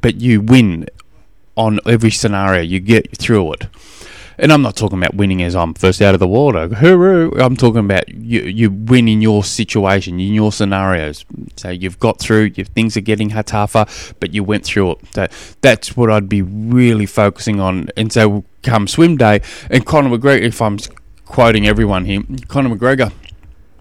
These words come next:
said when he first won his, um, championship, I think it was either his, he's got the one championship, I think it was his very first championship title, when someone said, "How's it feel?" And he goes,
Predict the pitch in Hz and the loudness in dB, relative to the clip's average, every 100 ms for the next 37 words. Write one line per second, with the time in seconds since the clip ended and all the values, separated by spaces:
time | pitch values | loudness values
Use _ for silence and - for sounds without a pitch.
0 | - - - 120 95 110 101 - 117 - | -20 -16 -6 -4 -2 0 0 4 2 4
1 | 120 107 110 107 101 98 95 107 104 92 | 0 0 2 2 2 0 0 2 2 0
2 | - 107 101 98 - 98 - 101 107 - | -2 -2 -2 -6 -6 -6 -4 -4 -2 -4
3 | 104 113 95 85 82 - - - - - | -4 -2 -2 -4 -6 -10 -16 -18 -18 -18
4 | - 107 92 101 - 90 98 98 - 92 | -8 -6 -4 -4 -4 -4 -4 -4 -6 -8
5 | 90 87 - 107 175 202 123 101 98 107 | -8 -6 -4 0 2 2 0 0 2 4
6 | 95 101 87 - 98 87 85 82 - 101 | 2 0 -2 -2 -8 -8 -8 -10 -8 -6
7 | 87 82 87 110 98 87 - 87 98 101 | -4 -6 -8 -6 -8 -8 -10 -8 0 0
8 | 87 - - 98 92 85 - - - 110 | 0 -6 -2 0 0 -4 -12 -20 -8 -4
9 | 107 101 92 | -2 -2 -6